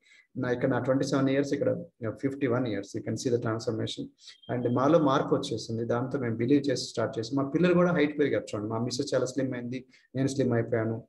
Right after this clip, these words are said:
మా పిల్లలు హైట్ పెరిగారు. నేను ఇప్పుడు హాఫ్ మారథాన్ రన్నింగ్ చేస్తాను, నేను ఫార్టీ కిలోమీటర్స్ సైక్లింగ్ చేస్తాను, ట్రయాథ్లెట్ని, మా వైఫ్, అందరూ we are into fitness and nutrition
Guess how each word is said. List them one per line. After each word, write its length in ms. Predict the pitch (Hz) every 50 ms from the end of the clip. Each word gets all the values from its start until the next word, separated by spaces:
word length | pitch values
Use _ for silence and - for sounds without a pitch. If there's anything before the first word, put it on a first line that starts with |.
| _ _ _ _ _
మా 60 | 123 117
పిల్లలు 240 | 120 127 127 127
హైట్ 280 | 120 120 120 120 120 123
పెరిగారు. 460 | 117 113 110 104 101 120 120 117 - - - _ _ -
నేను 140 | 120 120 120
ఇప్పుడు 160 | 120 120 110
హాఫ్ 220 | 110 120 - -
మారథాన్ 320 | 143 135 127 123 131 123 120
రన్నింగ్ 300 | 120 120 120 120 120 117
చేస్తాను, 540 | 117 117 - - 117 110 110 110 110 110 110
నేను 160 | 107 110 107
ఫార్టీ 300 | - - 113 113 - 123
కిలోమీటర్స్ 760 | - - 120 120 120 120 120 120 - - 123 113 113 113 110 110 -
సైక్లింగ్ 360 | 120 120 120 123 117 117 110
చేస్తాను, 420 | 110 110 - - 123 110 110 110 110
ట్రయాథ్లెట్ని, 760 | - 120 120 127 127 127 127 123 117 117 - 117 117 117 - - - - - _ -
మా 60 | 120
వైఫ్, 300 | 113 110 113 127 117 120
అందరూ 340 | 127 117 110 120 - 180 190
we 100 | 190 175
are 140 | 160 160 165
into 200 | 185 175 170 156
fitness 340 | 135 147 151 - 151 147 147
and 120 | 147 131
nutrition 520 | 123 123 127 123 127 131 - - - 127